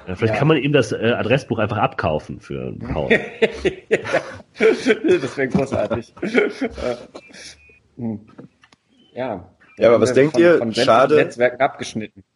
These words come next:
Speaker 2: <laughs> Ja, schon schade.
Speaker 3: Schon schade, oder? Also, hätte schon noch was
Speaker 2: Aber
Speaker 3: klappen können.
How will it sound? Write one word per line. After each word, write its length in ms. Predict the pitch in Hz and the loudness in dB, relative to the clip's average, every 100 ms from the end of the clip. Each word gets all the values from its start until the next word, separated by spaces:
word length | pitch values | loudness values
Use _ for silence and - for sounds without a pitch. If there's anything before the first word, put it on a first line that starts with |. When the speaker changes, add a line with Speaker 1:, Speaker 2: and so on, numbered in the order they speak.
| _ | _
Speaker 2:
<laughs> 480 | 196 - 170 - - | -4 0 -2 -4 -10
Ja, 320 | 101 120 143 | 0 4 4
schon 240 | - 135 139 | 2 -4 -6
schade. 360 | - 85 85 - | -6 -8 -8 -12
Speaker 3:
Schon 260 | - 165 156 | -8 -6 -4
schade, 400 | 87 78 78 76 | -4 -2 -2 -2
oder? 380 | 82 120 165 - - - | 0 0 -2 -12 -20 -10
Also, 320 | 95 90 82 - _ _ _ _ | -6 -4 -6 -10 _ _ _ _
hätte 160 | 98 - | -8 -6
schon 140 | 101 | -6
noch 100 | 98 | -4
was 300 | 95 - - _ _ _ _ _ _ _ _ _ _ _ _ _ _ | -2 -4 -10 _ _ _ _ _ _ _ _ _ _ _ _ _ _
Speaker 2:
Aber 300 | - 120 123 | 0 4 4
Speaker 3:
klappen 180 | 113 107 - | 2 -6 -12
können. 260 | 85 76 | -16 -16